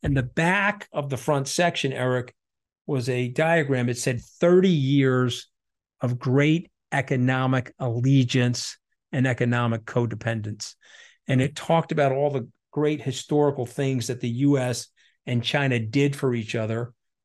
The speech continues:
over the thirty years. To me, that's the government telling its people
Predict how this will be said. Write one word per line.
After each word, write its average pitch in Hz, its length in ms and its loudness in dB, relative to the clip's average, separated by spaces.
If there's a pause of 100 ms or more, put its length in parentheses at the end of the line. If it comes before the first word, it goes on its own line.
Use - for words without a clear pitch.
over 160 240 4
the 127 100 2
thirty 127 300 0
years. - 260 -8 (600)
To 151 100 0
me, 170 440 4 (140)
that's 165 260 2
the 139 80 0
government 143 440 2
telling 143 300 0
its 120 160 -6
people 127 640 -2